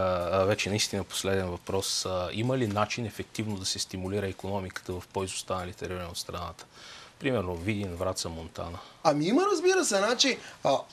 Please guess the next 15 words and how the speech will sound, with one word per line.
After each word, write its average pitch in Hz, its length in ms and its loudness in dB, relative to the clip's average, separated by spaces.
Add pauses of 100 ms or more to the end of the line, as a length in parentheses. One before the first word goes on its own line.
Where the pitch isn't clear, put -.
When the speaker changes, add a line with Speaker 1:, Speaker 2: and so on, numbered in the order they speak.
Speaker 2:
тогава 151 580 4
в - 60 -2
тези 196 300 4
райони 175 380 6
няма 220 200 6
да 240 60 4
се 247 120 2
увеличават 185 440 6
преките - 380 -4
данъци, 123 360 4
ето, 208 220 0
чрез 208 380 2
такъв, 233 460 -2
а, 220 360 0
стимул. 156 360 0